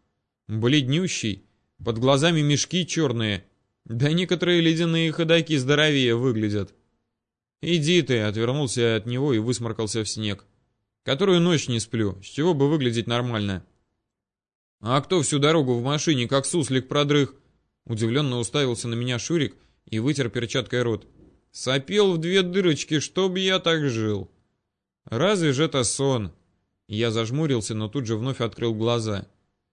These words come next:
Такое впечатление, на голову натянули резиновую шапочку на пару размеров меньше, чем надо. И чем дальше от границы отходим,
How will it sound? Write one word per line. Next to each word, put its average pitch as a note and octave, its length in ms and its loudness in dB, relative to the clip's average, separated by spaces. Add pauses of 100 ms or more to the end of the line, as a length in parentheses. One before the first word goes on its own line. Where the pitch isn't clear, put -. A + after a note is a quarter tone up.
(280)
Такое F3 380 2
впечатление, D#3+ 720 0
на A#2+ 180 -2
голову C3+ 400 2
натянули C3+ 460 -2
резиновую B2 580 0
шапочку F3 500 -4
на A2+ 160 -2
пару B2 260 0
размеров A#2+ 540 -2
меньше, C3+ 300 -4
чем C#3 280 -4
надо. G#2 360 -2 (640)
И G#2+ 120 -6
чем B2+ 220 -2
дальше F3 240 0
от C3+ 100 0
границы C#3+ 440 0
отходим, C3 580 -2